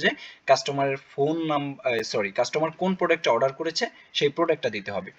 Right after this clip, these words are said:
তো সেক্ষেত্রে আমাদেরকে যেটা করতে হবে যে আমরা এখানে প্রোডাক্টটা সার্চ করব। সাপোজ ধরেন কাস্টমার হচ্ছে আমাদের কাছে অর্ডার করলো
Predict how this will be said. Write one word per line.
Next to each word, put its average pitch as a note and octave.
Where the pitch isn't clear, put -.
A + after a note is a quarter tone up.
তো -
সেক্ষেত্রে G3
আমাদেরকে C#3+
যেটা D#3
করতে E3
হবে G3+
যে C3+
আমরা B2
এখানে E3
প্রোডাক্টটা D#3+
সার্চ B2
করব। A#2
সাপোজ D3
ধরেন E3+
কাস্টমার C#3
হচ্ছে C3+
আমাদের B2
কাছে C3
অর্ডার C3
করলো E3+